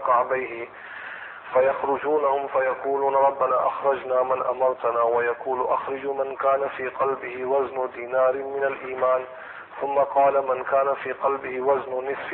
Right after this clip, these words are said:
دينار"، حتى يقول: "من كان في قلبه وزن ذرة." صدق الله العظيم. سبحانك لا علم لنا إلا ما علمتنا إنك أنت الحليم الحكيم. رب اشرح لي صدري ويسر لي أمري واحلل عقدة من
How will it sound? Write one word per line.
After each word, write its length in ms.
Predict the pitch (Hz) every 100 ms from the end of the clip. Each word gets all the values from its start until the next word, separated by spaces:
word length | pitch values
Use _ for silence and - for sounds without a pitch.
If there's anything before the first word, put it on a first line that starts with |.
| 135
دينار"، 480 | 127 127 127 127 120
حتى 320 | 117 135 -
يقول: 460 | 127 123 117 - 131
"من 320 | 123 120 120
كان 320 | 120 135 139
في 160 | 131 131
قلبه 520 | - 139 135 127 127
وزن 320 | 127 127 127
ذرة." 540 | 117 117 117 117 117 - - - - - - - - - - - -
صدق 280 | 127 127 -
الله 320 | 117 117 120
العظيم. 480 | 113 117 117 123 120
سبحانك 600 | 117 120 - 135 139 -
لا 140 | 127
علم 280 | 123 110 135
لنا 240 | 135 135 135
إلا 340 | 131 127 127
ما 100 | 127
علمتنا 640 | 120 120 127 127 117 117
إنك 300 | 123 127 127 - 123
أنت 160 | 120
الحليم 500 | 120 123 123 120 120
الحكيم. 480 | 120 120 - 123 120
رب 200 | 123 127
اشرح 320 | 120 139 135
لي 160 | 131 127 139
صدري 280 | 131 127 127
ويسر 360 | 127 123 -
لي 260 | 117 120 127
أمري 240 | 120 120
واحلل 340 | 120 120 120 120
عقدة 400 | 127 127 120 120
من 160 | 120